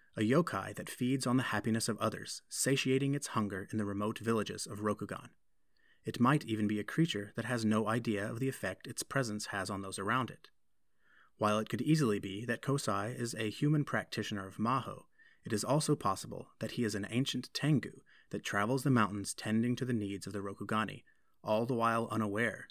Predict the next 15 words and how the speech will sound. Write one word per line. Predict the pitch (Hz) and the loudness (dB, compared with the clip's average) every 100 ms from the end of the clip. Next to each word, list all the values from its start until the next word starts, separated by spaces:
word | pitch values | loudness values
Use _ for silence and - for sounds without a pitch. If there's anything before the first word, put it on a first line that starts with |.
| - | -8
that | 104 | -2
he | 110 | 0
has | 101 | -2
been | 107 101 | -4 -4
followed | 113 117 127 131 | 0 2 2 0
for | 123 | 0
years | 107 117 131 - - - | 2 2 0 -2 -8 -6
by | 98 | -4
the | 110 | -2
malign | 101 98 98 113 | -4 0 0 2
yokai | 117 120 - 107 98 | 2 0 2 0 0
that | 101 - | -6 -4
consumes | 107 101 - 113 92 - | -2 0 2 2 0 -4
joyous | 107 98 98 - | -4 -2 -4 -4
emotions. | 98 98 - - - | -6 -6 -6 -10 -14